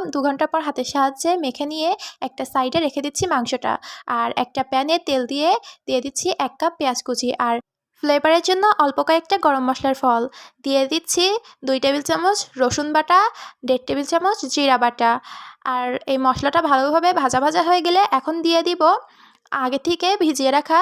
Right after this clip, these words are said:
দুই টেবিল চামচ লাল মরিচের গুঁড়া। উম, লাল মরিচের গুঁড়াটা আপনারা চেষ্টা করবেন ভিজিয়ে রাখার, ভিজিয়ে রাখলে ভালো হয়। মশলাটা ভাজা ভাজা হলে আমি এখানে ম্যারিনেট করে রাখা মাংসটা দিয়ে দিচ্ছি, আর মাংসটা মশলার সাথে ভালোভাবে মিশিয়ে নিয়ে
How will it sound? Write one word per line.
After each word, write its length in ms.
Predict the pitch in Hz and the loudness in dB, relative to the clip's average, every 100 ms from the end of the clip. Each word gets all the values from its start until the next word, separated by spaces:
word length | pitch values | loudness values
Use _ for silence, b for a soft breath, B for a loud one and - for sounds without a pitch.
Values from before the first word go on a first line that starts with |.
| 381 | 2
দুই 180 | 311 269 | -2 -2
টেবিল 240 | 269 294 | -2 -2
চামচ 300 | 302 349 403 339 | -2 0 0 2
লাল 220 | 277 254 | 4 4
মরিচের 400 | 262 277 262 277 | 2 -2 0 -2
গুঁড়া। 280 | 226 233 226 254 B B B B | 0 0 0 0 B B B B
উম, 180 | 254 262 262 | -8 -8 -4
লাল 180 | 262 254 | 0 0
মরিচের 300 | 269 302 330 | 0 -2 -2
গুঁড়াটা 320 | 311 330 349 359 370 | 0 2 4 4 4
আপনারা 380 | 285 - 294 320 349 | 0 0 2 2 2
চেষ্টা 280 | 339 302 330 | -2 -4 -2
করবেন 280 | 349 349 359 | -2 -2 -2
ভিজিয়ে 320 | 294 285 269 | -2 0 0
রাখার, 280 | 277 320 349 381 | 0 2 0 0
ভিজিয়ে 320 | 302 262 269 | -4 0 0
রাখলে 300 | 285 285 339 427 | 0 0 0 0
ভালো 260 | 330 262 247 | 0 0 0
হয়। 260 | 254 240 240 277 B B - | 0 0 0 -6 B B -6
মশলাটা 400 | 269 269 302 339 | 0 2 4 4
ভাজা 240 | 370 370 392 | 6 6 6
ভাজা 200 | 403 415 | 6 4
হলে 200 | 427 415 440 | 4 4 2
আমি 180 | 339 320 | 2 0
এখানে 260 | 349 392 415 | 0 2 2
ম্যারিনেট 360 | 381 311 311 320 | 2 2 0 0
করে 180 | 359 370 | 2 2
রাখা 200 | 370 415 | 4 4
মাংসটা 420 | 359 285 330 359 | 4 2 0 0
দিয়ে 180 | 359 370 | 2 2
দিচ্ছি, 280 | 392 392 427 415 | 2 0 0 2
আর 120 | 285 285 | 0 2
মাংসটা 400 | 277 269 311 349 | 0 0 0 2
মশলার 360 | 320 285 294 | 0 0 -4
সাথে 140 | - 359 | -4 -4
ভালোভাবে 420 | 320 285 302 339 | 0 0 0 -2
মিশিয়ে 360 | 359 302 349 359 | -2 -2 -2 -2
নিয়ে 220 | 359 381 | 0 -2